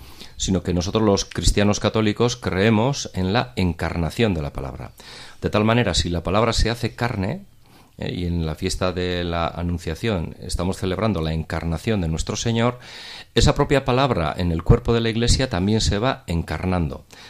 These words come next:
de tal manera que Dios va inspirando en los autores sagrados aquellos elementos que tienen que ver con lo que el Espíritu Santo considera que va a hacer crecer a la Iglesia. Entonces, es imposible hablar de los cuatro evangelistas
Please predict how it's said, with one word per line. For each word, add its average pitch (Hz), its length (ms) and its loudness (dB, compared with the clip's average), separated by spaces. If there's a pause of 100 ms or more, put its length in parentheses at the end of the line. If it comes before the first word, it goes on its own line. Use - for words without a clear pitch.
(100)
de 85 100 -4
tal 110 120 4
manera 117 380 2
que 92 120 0
Dios 107 320 2
va 113 240 2 (280)
inspirando 123 840 4 (260)
en 92 100 0
los 90 180 -2
autores 104 500 2 (120)
sagrados 113 720 0 (440)
aquellos 117 380 4
elementos 123 460 4
que 101 100 0
tienen 113 300 2
que 113 160 0
ver 123 260 2 (380)
con 95 160 6
lo 95 80 8
que 95 80 2
el 92 60 6
Espíritu 120 420 2
Santo 123 320 2
considera 104 500 2
que 95 140 0
va 104 160 2
a - 20 4
hacer 117 300 0
crecer 95 340 0
a 82 60 0
la 73 100 -2
Iglesia. 71 320 -2
Entonces, 95 440 0
es - 120 0
imposible 123 560 4
hablar 101 320 0
de 90 80 -2
los 82 160 -2
cuatro 113 240 -2
evangelistas 117 800 0